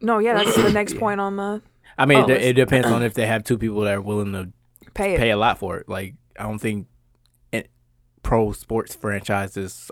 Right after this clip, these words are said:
Speaker 2: are normal products, so
Speaker 1: Nope.
Speaker 2: Again, it just depends on how much people are willing, 'cause, like, it, it, it's a fixed commodity. So, like, there are only thirty N B A teams. There are only thirty-two N F L teams. Like, people are willing to pay a premium to get into those leagues.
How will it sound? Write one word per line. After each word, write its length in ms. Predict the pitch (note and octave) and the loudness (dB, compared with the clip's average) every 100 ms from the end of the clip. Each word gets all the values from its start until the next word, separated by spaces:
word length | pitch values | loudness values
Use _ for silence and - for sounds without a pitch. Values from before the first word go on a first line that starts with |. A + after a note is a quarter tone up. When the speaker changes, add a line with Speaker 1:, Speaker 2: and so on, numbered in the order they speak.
| - | -8
Speaker 2:
are 420 | F#2+ F2+ F#2 F2+ | -6 -4 -6 -8
normal 420 | G2 F#2+ F#2 E2+ | -10 -10 -10 -8
products, 600 | - G2 F#2 - - - | -4 -4 -6 -12 -16 -12
so 460 | - - - F2+ - _ _ _ _ _ _ | -8 -6 -8 -10 -16 _ _ _ _ _ _
Speaker 1:
Nope. 240 | F3 E3 - _ _ _ _ _ _ _ _ _ _ - | -8 -8 -8 _ _ _ _ _ _ _ _ _ _ -16
Speaker 2:
Again, 240 | D#2 F2+ | -12 -10
it 60 | F2+ | -8
just 180 | G2 - | -10 -10
depends 280 | F#2 G2+ | -8 -8
on 120 | G2 G2 | -6 -6
how 80 | G2 | -6
much 320 | F#2+ F2+ - | -6 -8 -12
people 240 | - - | -10 -6
are 80 | F#2 | -6
willing, 200 | F#2 F#2+ - | -6 -10 -6
'cause, 160 | B2 | -6
like, 140 | B2 G#2+ | -4 -2
it, 160 | A2 | -2
it, 180 | A2 A#2+ | -2 -4
it's 180 | G#2+ A#2 | -4 -6
a 40 | A2 | -6
fixed 360 | - A#2 - | -4 -4 -4
commodity. 480 | A#2+ A2 G#2+ G2 F#2+ | -2 0 0 -2 -8
So, 140 | G#2+ | -6
like, 320 | G#2 G2+ F2+ - _ - | -4 -4 -6 -16 _ -4
there 140 | A#2 | -2
are 60 | G2+ | -2
only 500 | A2 A2 G2+ G2 F2+ _ | -4 -4 -4 -6 -12 _
thirty 460 | - - A2 G#2 | -2 2 4 2
N 80 | F#2 | 0
B 80 | G2 | -6
A 100 | F#2+ | -8
teams. 200 | - G2 | -8 -10
There 80 | F#2+ | -8
are 40 | G2 | -6
only 120 | F#2+ | -4
thirty-two 440 | A2+ G#2+ G#2 A2+ | -2 -2 -2 -4
N 100 | G2 | -4
F 140 | F#2+ G#2 | -4 -6
L 140 | F#2+ | -6
teams. 360 | F#2+ F#2+ F2+ - | -6 -12 -10 -8
Like, 240 | F#2 F2+ | -8 -6
people 240 | - A2 | -8 -2
are 100 | F#2 | -2
willing 260 | F#2+ G2 F#2 | -2 -6 -8
to 60 | F#2 | -8
pay 200 | G2+ F#2+ | -6 -6
a 60 | |
premium 400 | - G2+ F#2+ F2 | -6 -8 -8 -10
to 40 | F2+ | -10
get 140 | - | -10
into 220 | F2 F2+ | -10 -10
those 180 | F2 E2 | -8 -8
leagues. 340 | C#2 D2 - | -10 -12 -14